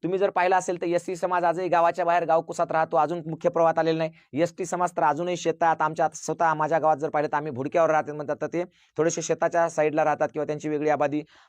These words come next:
मग असं सगळीकडे असतं. ओबीसी समाज सुद्धा अजून त्या पद्धतीनं मुख्य प्रवाहाच्या विचारधारेत किंवा मुख्य, मुख्य, अ, प्रवाहामध्ये शिक्षणाच्या किंवा याच्यामध्ये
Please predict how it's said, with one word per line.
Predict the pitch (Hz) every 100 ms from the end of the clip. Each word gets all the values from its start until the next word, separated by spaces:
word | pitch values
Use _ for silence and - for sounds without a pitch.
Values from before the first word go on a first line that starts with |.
| 175
मग |
असं | 202 214
सगळीकडे | 226 220 226 202
असतं. | 180 - 156 156 _
ओबीसी | 139 165 196 190
समाज | 185 180 175
सुद्धा | 175 185
अजून | 175 190 180
त्या | - 190
पद्धतीनं | 190 180 175 185 170 160
मुख्य | 165 180
प्रवाहाच्या | 170 165 165 165
विचारधारेत | 160 165 151 151 156
किंवा | 156
मुख्य, | 147 160 170 165
मुख्य, | 139 143 - 175 190 - _ _
अ, | 127 135
प्रवाहामध्ये | 135 156 165 165 160
शिक्षणाच्या | 160 151 - 156 147
किंवा | 151 151
याच्यामध्ये | 147 156 151